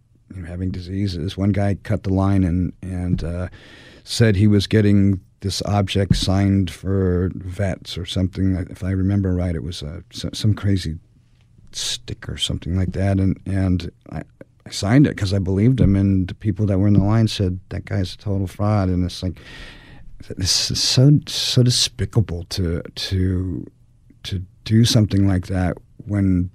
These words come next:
the veterans are involved. You know, I mean, I, I, I,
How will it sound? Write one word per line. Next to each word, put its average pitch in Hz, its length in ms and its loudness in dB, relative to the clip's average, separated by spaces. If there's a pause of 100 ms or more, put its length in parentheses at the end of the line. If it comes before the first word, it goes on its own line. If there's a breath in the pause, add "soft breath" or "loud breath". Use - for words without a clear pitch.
the 101 80 -12
veterans 92 720 0
are 78 60 -6
involved. 85 640 -6 (880 loud breath)
You 104 100 0
know, 101 340 0
I 107 100 -6
mean, 113 120 2
I, 123 260 0
I, 120 280 0
I, 131 240 2